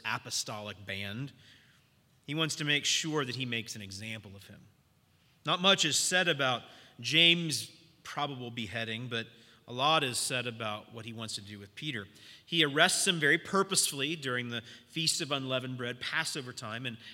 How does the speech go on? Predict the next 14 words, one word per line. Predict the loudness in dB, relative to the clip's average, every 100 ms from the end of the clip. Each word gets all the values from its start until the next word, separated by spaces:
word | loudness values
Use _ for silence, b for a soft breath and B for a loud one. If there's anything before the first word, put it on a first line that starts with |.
| B
after | 4 4 4
that | 2
he's | 2 0
gonna | -4
bring | 0 2 2
him | 2
out, | 2 2 0 -2
much | -2 0 0
like | 0 0
they | -4
had | -4 -2
done | -2 -2
with | -4
Jesus. | -2 0 0 0 -2